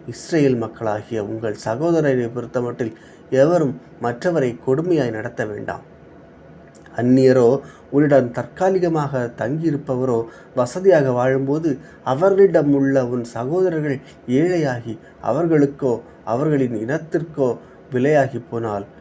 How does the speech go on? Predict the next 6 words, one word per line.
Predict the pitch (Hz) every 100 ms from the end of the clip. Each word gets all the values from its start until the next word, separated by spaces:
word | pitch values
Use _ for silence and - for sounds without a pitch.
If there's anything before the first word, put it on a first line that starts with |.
| - - - 143
விலையாகி | 147 208 214 214 208
போன | 190 175 143 123
அவர்கள் | 117 131 135 117
மீட்கப்பட | 120 147 165 151 113 104
வேண்டும். | 107 104 120 - - - - - -
அவர்கள் | 110 117 120 113